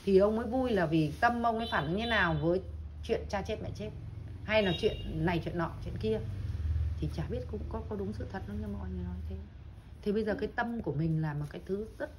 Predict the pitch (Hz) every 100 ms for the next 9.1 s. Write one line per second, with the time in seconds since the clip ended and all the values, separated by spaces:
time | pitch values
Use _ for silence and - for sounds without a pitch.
0 | - 147 147 170 185 180 202 220 - -
1 | - - - - - 240 247 180 190 202
2 | 196 214 175 175 196 220 214 202 190 180
3 | 165 214 202 165 160 156 160 196 190 196
4 | - - 180 175 - - - 156 170 151
5 | 175 185 196 156 160 196 175 143 - -
6 | - - - - 208 226 214 185 202 202
7 | 214 - 175 170 220 214 190 170 208 208
8 | 202 233 196 160 196 180 202 208 196 180